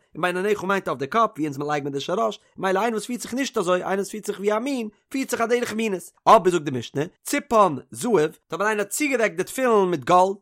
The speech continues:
אדער ווי אנדערע זאגן, אז דער באטעם אליין זיין פון גאלד, וואס איז דער פראבלעם מיט גאלד אין דער באטעם, אדער צודעקט דער טפילן מיט גאלד, איז ווי רש"י פלעגט שטייט אין פסוק, למען תהיה, תורה השם בפיכו, מען דארף נישט מיט דער מיטה בפיכו,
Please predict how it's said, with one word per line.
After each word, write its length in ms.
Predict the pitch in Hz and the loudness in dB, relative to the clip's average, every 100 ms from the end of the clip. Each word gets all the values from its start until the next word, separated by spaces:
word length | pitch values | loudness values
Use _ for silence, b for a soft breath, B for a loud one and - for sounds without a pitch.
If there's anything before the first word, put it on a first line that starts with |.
| _ | _
אדער 240 | 185 165 | -2 0
ווי 100 | 151 | -2
אנדערע 200 | 196 214 | -2 -2
זאגן, 140 | 180 165 | -4 -4
אז 80 | 143 | -6
דער 100 | 127 | 0
באטעם 340 | 185 185 160 | 0 0 -2
אליין 300 | 151 202 208 | 2 2 2
זיין 160 | 180 160 | 0 -2
פון 160 | 170 | -2
גאלד, 280 | 147 143 147 - - | 0 2 0 -6 -8
וואס 120 | 165 | -2
איז 80 | 185 | -2
דער 80 | 147 | 0
פראבלעם 260 | 151 180 | 0 0
מיט 80 | 151 | 0
גאלד 220 | 151 180 | 0 0
אין 40 | 156 | 0
דער 100 | 143 | 2
באטעם, 360 | 151 147 175 | 2 2 -4
אדער 180 | 165 135 | -6 -6
צודעקט 360 | 135 202 165 165 | -8 -4 -4 -4
דער 100 | 147 | -8
טפילן 220 | - 165 | -6 -6
מיט 100 | 147 | -4
גאלד, 320 | 117 135 156 - _ | -2 -2 -2 -8 _
איז 100 | 147 | -6
ווי 80 | 175 | 0
רש"י 260 | 208 247 | 0 0
פלעגט 140 | 214 190 | -4 -4
שטייט 240 | 165 151 | -4 -6
אין 100 | 135 139 | -6 -10
פסוק, 340 | 226 196 175 | -6 -6 -4
למען 280 | 156 151 143 | -2 -2 -2
תהיה, 300 | - 240 196 | -2 0 2
תורה 180 | 151 208 196 | 2 0 0
השם 300 | 156 185 180 | -2 -4 -4
בפיכו, 440 | 139 156 147 190 b b | -6 -8 -6 -6 b b
מען 100 | 147 | -4
דארף 120 | 156 233 | 0 2
נישט 240 | - 190 | 0 -4
מיט 100 | 185 | -2
דער 100 | 185 | -2
מיטה 280 | 220 269 247 | -2 -4 -4
בפיכו, 520 | 233 226 254 - 196 | -4 -4 -4 -4 -6